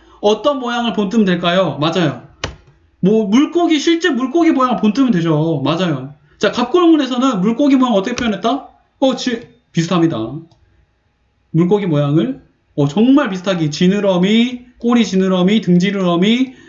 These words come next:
어, 아가미 부분까지 정말 잘 표현했죠? 맞습니다. 자, 금문에서는 보세요. 물고기가, 물고기 모양 더 물고기 같아졌죠?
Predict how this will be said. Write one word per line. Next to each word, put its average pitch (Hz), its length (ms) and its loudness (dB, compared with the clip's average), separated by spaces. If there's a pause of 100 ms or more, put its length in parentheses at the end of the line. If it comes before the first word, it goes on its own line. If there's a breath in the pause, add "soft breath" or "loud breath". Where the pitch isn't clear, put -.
(240 loud breath)
어, 139 300 0
아가미 214 380 0
부분까지 170 720 0
정말 262 340 2
잘 196 180 -4
표현했죠? 214 640 -4
맞습니다. 143 600 -4 (680 soft breath)
자, - 160 -2
금문에서는 254 1120 0 (840)
보세요. 165 560 -2 (880)
물고기가, 220 760 0
물고기 233 340 0
모양 220 200 0
더 240 160 0
물고기 226 340 -2
같아졌죠? 185 800 -4